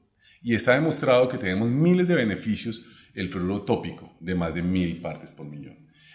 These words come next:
Ha habido unas tendencias a usar cremas sin flúor y otras cantidades de cosas o con menores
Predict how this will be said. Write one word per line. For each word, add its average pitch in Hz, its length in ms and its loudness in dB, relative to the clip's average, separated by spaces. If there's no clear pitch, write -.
Ha 101 100 0
habido 131 300 2
unas 135 300 0
tendencias 110 480 0
a 117 40 -4
usar 95 220 -2
cremas 107 300 -2
sin 92 200 -4
flúor 110 500 0
y 104 40 0
otras 98 220 -4
cantidades 92 440 -2
de 113 100 -6
cosas 113 300 -4
o 101 160 -6
con 90 180 -4
menores 95 480 0